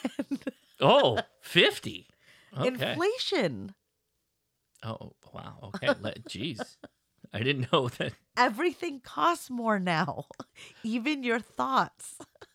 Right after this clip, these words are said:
Speaker 2: <laughs>
Speaker 1: I bought, I bought two Whoppers and fries
Speaker 2: <laughs>
Speaker 1: and two kids' meals, and it was thirty dollars at the Burger King.
Speaker 2: But you know what? I went to a Northgate
Speaker 1: Yeah, I,
Speaker 2: Market.
Speaker 1: it's killing me. It's still in my brain.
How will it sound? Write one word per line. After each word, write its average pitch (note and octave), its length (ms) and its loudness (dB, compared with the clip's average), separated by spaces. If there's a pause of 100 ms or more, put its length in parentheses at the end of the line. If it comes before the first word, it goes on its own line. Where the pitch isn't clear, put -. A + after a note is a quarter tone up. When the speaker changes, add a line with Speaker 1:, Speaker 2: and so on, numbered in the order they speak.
Speaker 2:
<laughs> - 460 -16
Speaker 1:
I A3 220 0
bought, A#3 260 -2 (720)
I G#3+ 80 -2
bought B3+ 300 -4
two A#3+ 400 -6
Whoppers E3 720 -2 (200)
and C3 180 -4
fries G#2+ 460 0 (260)
Speaker 2:
<laughs> A4+ 260 -6
Speaker 1:
and C3+ 160 0
two - 180 -4
kids' F3 340 -6
meals, G#2 380 -4
and B2+ 80 -4
it D3+ 80 -2
was C3 180 -8 (140)
thirty D#3+ 420 -6
dollars A2 760 -6 (500)
at A2 180 -2
the G#2+ 60 -4
Burger G2 460 -4
King. E2+ 380 -16
Speaker 2:
But F3+ 200 0
you F#3+ 60 2
know E3+ 100 2
what? D#3 240 0
I D#3 80 0
went C#3+ 180 -2
to D#3 80 0
a C#3 60 0
Northgate C3+ 500 -2
Speaker 1:
Yeah, D#3 180 8
I, C3+ 40 -2
Speaker 2:
Market. C#3+ 260 0
Speaker 1:
it's - 120 -4
killing C#3+ 320 2
me. F#2 100 -2
It's E2+ 180 -8
still E3 240 0
in C3 100 2
my G2+ 140 0
brain. F#2+ 360 -6